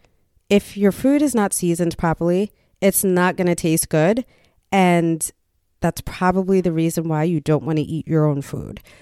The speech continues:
So I know that when I'm cooking, I need to make sure that I have at least a few things stocked in my pantry at all times. You need to season your food. It's not gonna taste good otherwise. I guarantee you when you go out and you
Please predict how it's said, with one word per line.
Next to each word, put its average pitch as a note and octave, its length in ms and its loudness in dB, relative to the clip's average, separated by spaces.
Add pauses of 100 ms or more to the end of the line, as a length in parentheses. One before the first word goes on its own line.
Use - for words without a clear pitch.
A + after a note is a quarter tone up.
(120)
So F#3 340 6
I G#3+ 200 4
know A3 340 8
that F#3 200 2
when F3 140 -2
I'm G3+ 140 -2
cooking, E3+ 520 -2
I E3 140 -2
need E3+ 200 0
to F#3 120 -4
make F#3+ 200 -2
sure E3+ 320 0
that D#3+ 140 -2
I D#3+ 100 0
have D#3 420 -4 (460)
at F#3 160 2
least G3+ 480 0
a G#3+ 60 4
few G3 280 0
things E3+ 400 0
stocked F3 540 -2
in F3 220 2
my F3 160 2
pantry D#3+ 680 0
at D#3+ 220 -4
all F3+ 240 0
times. E3 640 -2 (340)
You F#3 200 0
need F#3 380 2
to F#3+ 120 0
season E3 460 0
your D3 160 0
food. B2+ 400 -4 (880)
It's F#3+ 260 4
not F#3 260 4
gonna F#3+ 180 2
taste D#3+ 300 0
good D#3 140 0
otherwise. C#3+ 580 0
I F3 80 0
guarantee F3 640 2
you F#3 180 6
when E3 140 2
you D#3 140 0
go D#3 180 4
out E3 300 2
and E3 120 -4
you D#3 140 -4